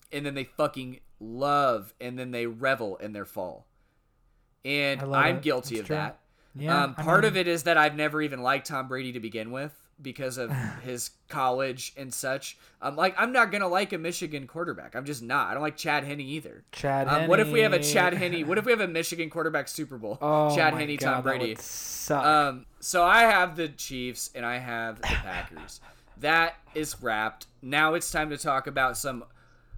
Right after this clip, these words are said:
Speaker 1: news for teams that aren't in the playoffs. We have some coaching hires. Have you been keeping up with that?
Speaker 2: As much
Speaker 1: Have
Speaker 2: as
Speaker 1: you
Speaker 2: I
Speaker 1: done
Speaker 2: can.
Speaker 1: anything?
Speaker 2: N-,
Speaker 1: Are you
Speaker 2: no,
Speaker 1: even there right now? <laughs>
Speaker 2: as,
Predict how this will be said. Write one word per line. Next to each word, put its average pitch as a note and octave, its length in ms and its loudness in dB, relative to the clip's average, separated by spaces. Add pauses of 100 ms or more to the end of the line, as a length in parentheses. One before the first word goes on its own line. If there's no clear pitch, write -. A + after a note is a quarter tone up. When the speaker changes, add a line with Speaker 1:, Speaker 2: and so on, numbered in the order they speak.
(260)
Speaker 1:
news G3+ 440 0
for F3+ 140 0
teams E3 340 -4
that D3 180 -2
aren't D#3+ 220 -2
in B2+ 100 -8
the A#2+ 80 -8
playoffs. C3+ 640 -2 (400)
We D#3 140 0
have E3+ 180 4
some F3 160 -6
coaching D3+ 380 -4
hires. A#2+ 400 -2
Have C#3 100 -6
you C#3 80 -6
been C3+ 160 -8
keeping B2+ 300 -10
up A#2+ 120 -4
with C3 120 -10
that? C#3 380 -2 (1500)
Speaker 2:
As E3+ 200 -4
much F3+ 180 2
Speaker 1:
Have G3 80 0
Speaker 2:
as F3 40 4
Speaker 1:
you F#3+ 60 8
Speaker 2:
I F#3 60 10
Speaker 1:
done F#3 120 6
Speaker 2:
can. D#3+ 320 6
Speaker 1:
anything? F3 300 -6 (200)
Speaker 2:
N-, F3 240 0
Speaker 1:
Are F3 160 8
you D3+ 120 2
Speaker 2:
no, B2+ 180 6
Speaker 1:
even C#3+ 120 0
there B2+ 160 -2
right D3+ 180 4
now? E3 300 -2 (100)
<laughs> - 100 2
Speaker 2:
as, D4 80 8